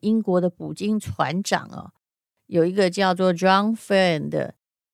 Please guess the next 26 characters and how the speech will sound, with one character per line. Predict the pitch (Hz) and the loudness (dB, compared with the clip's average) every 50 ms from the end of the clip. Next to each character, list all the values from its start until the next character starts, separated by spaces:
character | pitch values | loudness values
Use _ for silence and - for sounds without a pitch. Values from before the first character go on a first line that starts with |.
| _ _ | _ _
这 | - - 185 | 0 2 4
位 | 185 180 | 4 4
先 | 170 - - 175 165 175 | 2 0 0 0 0 0
生 | 170 - 165 170 170 | 0 -2 0 0 0
呢， | 170 165 160 | 0 -2 -2
从 | 170 - - 190 170 185 196 196 | -4 -2 2 2 2 2 2 2
纽 | 196 180 156 - 160 | 2 0 0 0 -2
西 | - - - 220 254 254 | -6 -8 -4 -4 0 2
兰 | 247 202 175 180 190 | 4 4 4 4 0
赴 | - - 233 220 196 | -2 -4 -4 -4 -2
中 | - 214 208 214 208 | 0 0 0 0 0
国 | - 156 147 156 | -2 -2 -4 -4
途 | - - - 160 | -6 -6 -10 -6
中 | 165 - 175 185 185 185 - | -4 -2 -2 -2 -4 -6 -6
来 | - 170 156 170 | -4 -2 -2 -2
到 | 170 190 185 180 | 0 0 0 0
诺 | 196 233 247 226 185 | 0 0 0 0 -2
鲁， | 160 156 - - - - | -2 -4 -8 -10 -12 -8
突 | - 233 | -4 -2
然 | 262 269 262 254 | 0 0 -2 -4
发 | _ - 311 302 | _ -12 -12 -12
现 | 302 - 320 302 262 | -10 -8 -6 -4 -2
了 | 247 240 | -2 -2
一 | 233 240 240 | -2 -2 -2
个 | - 285 262 233 - _ _ _ _ _ _ _ - | 0 0 0 0 -2 _ _ _ _ _ _ _ 4
Formosa， | - 262 254 247 247 254 269 294 285 - - 185 | 8 8 8 8 6 4 2 2 0 0 0 -2